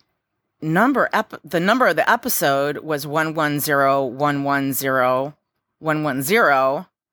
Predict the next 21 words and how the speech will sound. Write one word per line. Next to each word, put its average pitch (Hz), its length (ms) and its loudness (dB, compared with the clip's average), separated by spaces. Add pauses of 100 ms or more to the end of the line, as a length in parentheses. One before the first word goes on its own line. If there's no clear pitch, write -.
(2750)
And 165 120 -2
I - 20 2
wonder 175 680 2 (1700)
if 170 160 -4
that 180 420 2 (560)
confused 254 580 -2
things. 113 440 -6
I 202 140 2
don't 247 120 2
know. 247 360 -2 (680)
Well, 165 160 -2
I 170 60 2
wonder 208 180 0
what 202 160 2
I, - 20 -2
<laughs> - 80 0
what 285 480 0
did 480 100 4
I 440 160 2
say? 349 540 2
<laughs> - 1800 -6